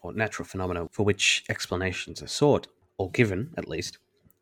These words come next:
are the darker sort of areas on the moon that give it that imperfect appearance, let's say. And of course, the movement of celestial bodies as well, as in the Apollo myth. Now, we know that those dark spots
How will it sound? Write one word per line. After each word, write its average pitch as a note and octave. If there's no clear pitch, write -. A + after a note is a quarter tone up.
are A2+
the G#2+
darker A2+
sort -
of F2
areas G2
on F#2+
the F2+
moon F#2+
that -
give F#2+
it -
that -
imperfect -
appearance, -
let's -
say. -
And A#2+
of G#2
course, -
the G#2+
movement F2+
of -
celestial -
bodies D#2
as F#2+
well, F2+
as F#2
in F2
the D2+
Apollo F#2
myth. -
Now, A2+
we C#3+
know F2+
that G2
those F#2
dark G2+
spots -